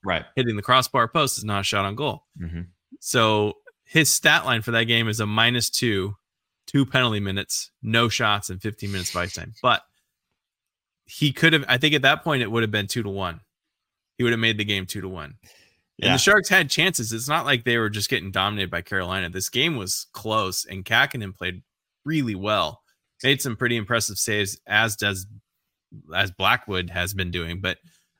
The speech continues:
Speaker 2: um, he certainly gave the Sharks a chance to win.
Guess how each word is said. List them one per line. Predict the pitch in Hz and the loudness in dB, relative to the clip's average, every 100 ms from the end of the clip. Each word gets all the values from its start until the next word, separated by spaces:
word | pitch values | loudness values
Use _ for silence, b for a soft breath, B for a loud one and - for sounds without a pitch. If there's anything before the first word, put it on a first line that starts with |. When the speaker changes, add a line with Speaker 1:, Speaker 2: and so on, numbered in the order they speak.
| _ | _
Speaker 2:
um, | 104 104 95 87 - _ _ _ _ _ _ - | 4 6 4 0 -10 _ _ _ _ _ _ 0
he | 131 | 2
certainly | 127 - 151 165 156 151 | 4 4 4 4 2 -2
gave | 127 123 117 | 2 2 2
the | 107 | 0
Sharks | 113 95 - | 0 0 -2
a | 87 | -6
chance | 98 82 - | -6 -6 -8
to | 85 | -10
win. | 71 - | -14 -16